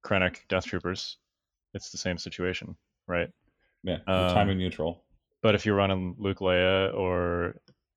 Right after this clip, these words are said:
Speaker 1: uh, Falcon Crew, which is, um, Han, Leia, Chewie, um, you've got,
Speaker 2: Mm-hmm.
Speaker 1: generally speaking, on almost every turn, you have more units,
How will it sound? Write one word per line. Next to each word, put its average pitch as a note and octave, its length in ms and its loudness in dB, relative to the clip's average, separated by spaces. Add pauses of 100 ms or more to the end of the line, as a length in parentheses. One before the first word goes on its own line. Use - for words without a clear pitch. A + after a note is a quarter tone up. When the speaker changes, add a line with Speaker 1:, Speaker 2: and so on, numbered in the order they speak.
(160)
Speaker 1:
uh, F2+ 380 0 (400)
Falcon F2+ 360 -2
Crew, F2+ 380 -2 (120)
which - 200 -8
is, E2+ 280 -6
um, E2+ 400 -6 (560)
Han, F2 440 -2 (200)
Leia, F#2 240 0
Chewie, F2 440 -2 (560)
um, F#2 280 4
you've G2 200 -2
got, F2+ 280 6 (380)
Speaker 2:
Mm-hmm. G#2+ 80 -6
Speaker 1:
generally G2+ 320 4
speaking, F2+ 600 -2 (140)
on F2 360 0
almost F#2 340 0
every F2 200 -2
turn, F2 500 0
you G2 140 -6
have E2+ 280 0 (720)
more F#2+ 240 2
units, F2 600 -2